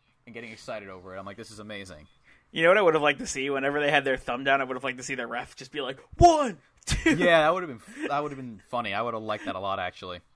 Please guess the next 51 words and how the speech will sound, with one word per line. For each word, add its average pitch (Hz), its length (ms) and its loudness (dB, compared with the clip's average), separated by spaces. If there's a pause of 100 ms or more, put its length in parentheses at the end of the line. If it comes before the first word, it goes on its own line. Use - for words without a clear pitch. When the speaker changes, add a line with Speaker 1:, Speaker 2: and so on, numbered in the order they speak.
(520)
Speaker 1:
Oh, 175 180 -4 (220)
so - 160 -12
moving 196 320 -10
on, 170 160 -2
Cassidy 156 400 2
eventually 170 320 -6
gets 160 180 -8
the - 140 -14
edge 131 240 -2
and 131 120 -12
breaks 127 280 -6
up 143 80 -12
the 139 80 -10
thumb 123 280 -4
war, 123 280 -2
only 147 300 -8
for 143 240 -4
her 143 200 -2 (180)
<laughs> - 100 -6 (380)
He 240 160 -4
then, 254 240 0
after 233 260 -2
he 254 60 -4
breaks 180 340 -6
up 185 100 -12
this 147 140 -12
thumb 139 200 -8
war, 110 120 -10
like, 110 160 -10
like, 117 120 -12
I'm 120 60 -12
pretty 156 180 -12
sure, 156 140 -12
like, 135 140 -8
he 131 80 -14
lets 135 220 -8
his 135 100 -20
hand 143 200 -8
go 127 80 -8
and 123 80 -8
he 120 40 -12
puts - 260 -10
her 135 80 -10
in, 127 80 -12
um, 113 420 -6
a 117 60 -12
headlock 120 400 -6
and 104 140 -16
throws 120 240 -10
her 113 80 -8
over. 135 320 -8